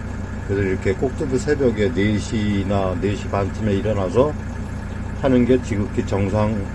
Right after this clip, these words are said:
일이죠, 시골 분들은. 앞으로 깨비도 아마도 그러지 않을까, 한두 달은 그렇게 하지 않을까 싶습니다.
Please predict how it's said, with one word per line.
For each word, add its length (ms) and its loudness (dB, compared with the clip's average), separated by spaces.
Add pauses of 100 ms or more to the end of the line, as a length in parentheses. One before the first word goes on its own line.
(260)
일이죠, 460 -2 (220)
시골 300 4
분들은. 720 -4 (1200)
앞으로 360 4
깨비도 680 4 (260)
아마도 420 2
그러지 360 0
않을까, 580 0 (1040)
한두 260 -4
달은 380 4
그렇게 320 -4
하지 260 0
않을까 540 0
싶습니다. 600 -4